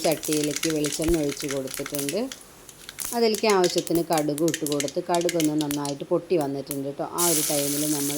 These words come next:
അതിലേക്ക് ചെറുതായിട്ട് അരിഞ്ഞ് വെച്ചിരിക്കുന്ന സവാള, നീളത്തിൽ അങ്ങോട്ട് അരിഞ്ഞിട്ടില്ല, അത് നെടുകെ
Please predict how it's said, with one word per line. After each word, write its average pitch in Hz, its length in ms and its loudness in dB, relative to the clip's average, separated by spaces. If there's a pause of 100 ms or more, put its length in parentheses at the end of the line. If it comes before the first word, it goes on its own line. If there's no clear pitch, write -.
അതിലേക്ക് 143 360 -2 (880)
ചെറുതായിട്ട് 247 500 8
അരിഞ്ഞ് 196 300 6
വെച്ചിരിക്കുന്ന 175 480 2 (100)
സവാള, 151 380 4 (400)
നീളത്തിൽ 175 500 2
അങ്ങോട്ട് 170 300 2
അരിഞ്ഞിട്ടില്ല, 151 500 0 (180)
അത് 214 80 -6 (100)
നെടുകെ 180 320 4